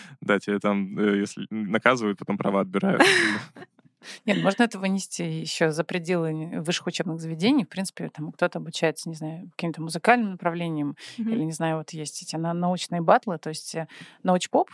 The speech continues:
Speaker 2: э, рассказанный в формате вот такого открытого лектория на автомобилях. Только обычно вот единственное, что, э, говорят, что в кинотеатрах под открытым небом это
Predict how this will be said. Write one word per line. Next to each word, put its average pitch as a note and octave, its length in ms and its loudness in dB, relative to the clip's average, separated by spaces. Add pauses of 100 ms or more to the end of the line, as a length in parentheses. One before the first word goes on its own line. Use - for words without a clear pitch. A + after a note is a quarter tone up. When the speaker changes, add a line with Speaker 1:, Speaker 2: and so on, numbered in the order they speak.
Speaker 2:
э, F3+ 180 -4
рассказанный G#3+ 420 0
в - 20 -8
формате G3+ 360 0
вот E3 100 -8
такого F3+ 400 0
открытого D#3+ 640 -2
лектория E3 720 -2
на D#3+ 120 -6
автомобилях. E3 720 -6
Только G3+ 240 2
обычно G3+ 340 0
вот F3+ 140 -8
единственное, G3 360 -2
что, - 840 -2
э, F3 40 -10
говорят, F3 300 -2
что B2+ 480 -2
в - 60 -20
кинотеатрах E3+ 420 -8
под - 140 -2
открытым D3 800 -6
небом F3+ 380 0
это D#3 320 -10